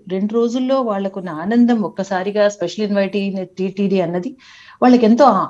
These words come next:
ఆ-, ఒక ఆనందం కలిగించే ఒక విషయాన్ని ఒక two days లో ఎప్పుడైతే ఇది కొట్టివేసేశారో, అంటే any rule, any jivo passed against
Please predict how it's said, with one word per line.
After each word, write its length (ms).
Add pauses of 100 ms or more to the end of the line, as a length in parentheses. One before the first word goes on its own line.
(140)
ఆ-, 680
ఒక 220
ఆనందం 800
కలిగించే 440
ఒక 120
విషయాన్ని 420
ఒక 140
two 240
days 320
లో 220
ఎప్పుడైతే 440
ఇది 140
కొట్టివేసేశారో, 880
అంటే 280 (480)
any 480
rule, 260 (240)
any 260
jivo 280
passed 760
against 440